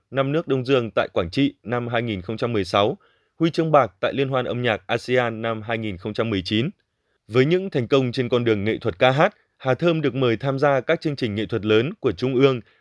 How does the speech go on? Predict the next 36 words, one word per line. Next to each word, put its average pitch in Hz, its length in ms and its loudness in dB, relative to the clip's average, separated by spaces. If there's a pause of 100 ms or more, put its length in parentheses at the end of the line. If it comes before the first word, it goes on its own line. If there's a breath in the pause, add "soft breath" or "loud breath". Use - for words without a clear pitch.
như 170 120 0
Ngày 160 160 2
hội 123 240 0
Văn 139 180 0
hóa 117 160 2
Dân 131 160 0
tộc 120 180 -2
Thái 110 220 0
toàn 127 240 -2
quốc 175 260 0
lần 110 180 0
thứ 113 120 -2
nhất, 151 260 -2 (160)
thứ 120 120 0
hai, 143 320 0 (220)
tổ 107 120 0
chức 180 240 -2
tại - 180 0
tỉnh 101 220 0
Lai 123 120 4
Châu 127 280 2
và 104 160 0
Điện 107 200 -2
Biên, 143 260 4 (320)
chương 175 160 -4
trình 139 200 -2
kỷ 107 120 -2
niệm 117 220 0
sáu 117 180 -2
mươi 156 140 -2
năm 147 240 -2
chiến 117 180 -4
thắng 117 240 -4
Điện 151 160 -4
Biên 139 140 2
Phủ, 127 280 2